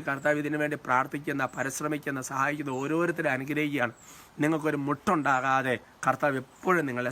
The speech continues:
സഹായിക്കട്ടെ. നിങ്ങൾ ഈ ചെയ്യുന്ന സുവിശേഷ വേല വെറുതെ അല്ല എന്നുള്ള ബോധ്യത്തിൽ കൂടുതൽ തീക്ഷ്ണത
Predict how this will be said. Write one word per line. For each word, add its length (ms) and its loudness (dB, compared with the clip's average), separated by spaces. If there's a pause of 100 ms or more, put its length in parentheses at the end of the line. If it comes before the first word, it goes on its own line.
സഹായിക്കട്ടെ. 520 -2 (380)
നിങ്ങൾ 220 4
ഈ 80 4
ചെയ്യുന്ന 280 0
സുവിശേഷ 480 -2
വേല 220 2
വെറുതെ 340 2
അല്ല 180 2
എന്നുള്ള 200 -2 (100)
ബോധ്യത്തിൽ 440 -2 (340)
കൂടുതൽ 320 2 (100)
തീക്ഷ്ണത 320 2